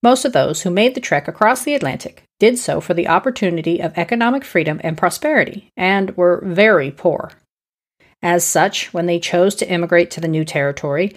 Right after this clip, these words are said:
they had very little money to secure their passage, and often paid a bare minimum price to sail in steerage.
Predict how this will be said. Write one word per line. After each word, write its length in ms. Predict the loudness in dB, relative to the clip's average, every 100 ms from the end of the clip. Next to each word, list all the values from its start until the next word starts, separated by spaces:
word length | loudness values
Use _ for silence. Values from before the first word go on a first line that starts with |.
| -14 -20 _
they 80 | 0
had 300 | 2 2 2
very 400 | 4 6 4 2
little 340 | 2 2 2
money 280 | 2 2 0
to 120 | -4
secure 400 | -8 -10 -2 -2
their 100 | 0
passage, 720 | -2 0 0 0 -6 -10 -14 -18 _
and 240 | -8 -6 -2
often 500 | 0 0 -2 -10 -10
paid 280 | -6 -2 -2
a 140 | -2
bare 400 | 0 2 4 2
minimum 340 | 2 2 2 -2
price 460 | -2 -4 -4 -12
to 160 | -6 -6
sail 560 | -4 0 2 2 0 -2
in 140 | -4
steerage. 720 | -2 -2 -2 -2 -6 -14 -16